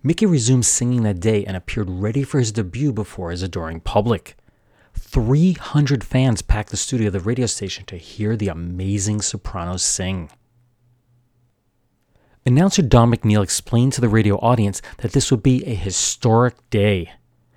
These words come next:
Never before in the history of radio has a mouse sang over the airwaves. But just to be cautious, he did warn at the outset of the show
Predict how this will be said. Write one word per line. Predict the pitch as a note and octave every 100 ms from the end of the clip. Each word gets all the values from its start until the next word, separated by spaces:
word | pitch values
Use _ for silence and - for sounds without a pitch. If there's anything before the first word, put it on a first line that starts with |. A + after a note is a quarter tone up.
| _ _ _ -
Never | G#2+ G#2+ C3 E3
before | D3 D3+ C3+ C3
in | A#2
the |
history | F#2 B2 A#2+
of | A2+ G2
radio | B2 B2+ F#2+
has | F#2+ A2 G2
a | F#2+
mouse | F#2 F#2 G2+ A2+
sang | - - F#2+ G2
over | - G2
the | G2 G2+
airwaves. | F#2+ A2+ G2+ D#2+ - - _ _ _ _ _ _ _ _ _ -
But | B2+ -
just | - F#3+ F3 -
to | D3+
be |
cautious, | C3+ - C#3+ C#3 - G2+ -
he | G#2+ F2 -
did | B2 C3
warn | B2 B2+ B2+
at | A2+
the | -
outset | A2+ A#2 - A2+
of |
the | A2
show | - - C3+ G#2